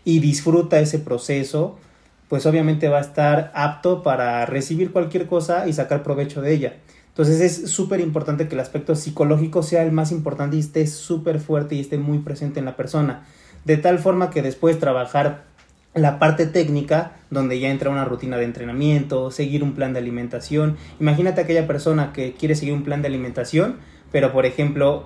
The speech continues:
no le gusta la ensalada, o escucha la palabra dieta y él le hace un clic en el, en la, en la mente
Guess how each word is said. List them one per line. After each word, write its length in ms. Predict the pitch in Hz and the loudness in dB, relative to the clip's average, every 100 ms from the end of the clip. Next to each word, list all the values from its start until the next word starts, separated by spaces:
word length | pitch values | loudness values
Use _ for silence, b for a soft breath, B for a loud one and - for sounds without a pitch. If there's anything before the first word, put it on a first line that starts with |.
| - | -8
no 260 | 175 156 160 | 2 4 6
le 100 | 160 | 6
gusta 280 | 143 147 143 | 4 0 0
la 60 | |
ensalada, 560 | 127 123 127 127 117 - b b | 0 -2 0 0 -2 -12 b b
o 380 | - 143 135 139 | -2 2 4 2
escucha 340 | 139 - 156 165 | 0 -2 0 2
la 140 | 143 | 2
palabra 320 | 143 139 135 | 2 2 0
dieta 440 | 131 151 151 175 185 | 0 0 2 2 4
y 120 | 143 | 2
él 100 | 135 | 4
le 60 | 135 | 2
hace 160 | 127 | 0
un 80 | 135 | -4
clic 320 | 131 147 147 | -2 -2 -2
en 80 | 131 | -4
el, 160 | 120 123 | -8 -8
en 180 | 143 123 | -8 -6
la, 100 | 135 | -4
en 80 | 127 | -4
la 80 | |
mente 360 | 127 135 127 - | -2 -2 -2 -6